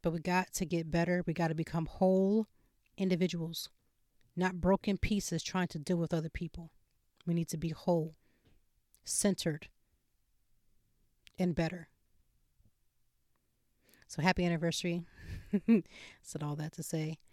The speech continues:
happy anniversary to my husband, who is completely solid, becoming a better partner every day.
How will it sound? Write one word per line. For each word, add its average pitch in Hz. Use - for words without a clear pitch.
happy 180
anniversary 165
to 151
my 156
husband, 156
who 170
is 151
completely 180
solid, 156
becoming 170
a 165
better 165
partner 170
every 165
day. 156